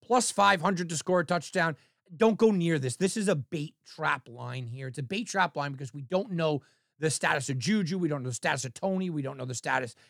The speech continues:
I, I, it took all, of all these guys to kinda go out of the game for him to eventually get his reps. And then it was Scanling,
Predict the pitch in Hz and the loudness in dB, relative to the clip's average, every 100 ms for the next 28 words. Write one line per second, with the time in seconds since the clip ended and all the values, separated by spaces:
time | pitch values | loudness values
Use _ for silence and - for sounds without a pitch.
0 | - 185 190 202 247 233 - 190 196 196 | -2 0 0 -2 -4 -6 -4 0 2 2
1 | 147 143 131 - _ 247 269 202 147 123 | 2 0 -2 -2 _ 8 10 8 4 -2
2 | 127 123 117 - 131 139 131 143 139 120 | -2 -4 -4 -8 -8 -6 -4 -2 -2 -4
3 | 120 160 131 _ _ - 170 151 147 120 | -6 -8 -8 _ _ -4 -2 0 -2 0
4 | 139 135 131 123 113 _ _ 127 - 160 | -4 -6 -8 -8 -8 _ _ -6 -2 0
5 | 151 120 139 180 - 131 196 262 156 - | 0 0 0 0 0 -2 0 0 -2 -4
6 | - 143 220 247 127 117 | -4 -2 0 -2 -4 -8